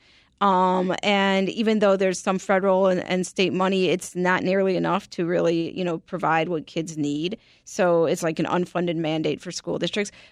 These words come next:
But the school districts that are, um, that have lots of, you know, resources, I think they, they are able to do better. Um, you know, because, I think because they know if they can do better, then the outcomes in general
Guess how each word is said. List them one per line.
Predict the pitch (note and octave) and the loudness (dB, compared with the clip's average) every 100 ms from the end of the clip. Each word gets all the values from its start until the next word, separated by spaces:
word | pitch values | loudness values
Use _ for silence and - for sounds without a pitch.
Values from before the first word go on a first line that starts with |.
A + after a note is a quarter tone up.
| - | 0
But | D#4 E4+ | 0 2
the | D#4 | -2
school | - E4 G4+ A4 | -2 2 2 2
districts | D4+ - A#3+ A#3 - | 0 0 -2 -2 -2
that | G3+ F3+ | 0 2
are, | - F3+ G3 F#3+ F#3+ - | 2 4 4 4 2 2
um, | E3+ - - _ _ _ | 0 0 -4 _ _ _
that | G3 G#3+ | -2 2
have | A#3 F3+ | 2 0
lots | F3+ G#3 D4+ - | 0 2 0 0
of, | A3 F#3 F3 - - _ _ _ | 2 2 0 -10 -20 _ _ _
you | - | -4
know, | G3 | -2
resources, | F3+ F#3+ F#3+ F3 F3 - E3+ - _ - | 0 -2 -4 -2 -2 -2 -6 -6 _ -2
I | B3 | 0
think | F4+ E4+ | 2 2
they, | - B3+ - | 2 0 -2
they | - A3+ A3 | -2 2 4
are | G#3 A#3 | 4 4
able | F#3 F3+ D3+ | 2 -2 -6
to | - | -14
do | F3 - | -12 -6
better. | G#2+ A#2+ A2+ - _ _ _ - | -4 -4 -6 -10 _ _ _ 2
Um, | G3+ F#3+ F#3+ F#3+ F3+ E3+ D3+ _ _ _ _ _ - _ _ - | 4 6 4 2 0 -4 -10 _ _ _ _ _ -20 _ _ -2
you | A#3+ | 2
know, | A#3+ | 2
because, | G3+ A#3+ - - - - - | 2 -4 -2 -2 -2 -12 -4
I | E4 | 0
think | G4 | 2
because | G4+ F4 D4+ | 2 2 2
they | C#4+ | 4
know | C#4 B3+ F4+ E3+ - A3 | 4 4 2 0 -6 -8
if | A3+ - | -6 0
they | A3+ | -2
can | - A#3+ | 0 0
do | A#3+ | 0
better, | A#3+ G#3+ C4 G3 G#3+ - _ _ _ _ - | 2 2 2 0 0 -6 _ _ _ _ 0
then | A#3+ A3 G#3+ - | 2 4 2 -2
the | - F3+ G3+ - | -10 -2 0 2
outcomes | A#3+ - A#3+ F#3+ | 0 0 -2 -2
in | F#3+ | -2
general | E3+ F3 D4+ G3+ - | 0 2 2 0 -6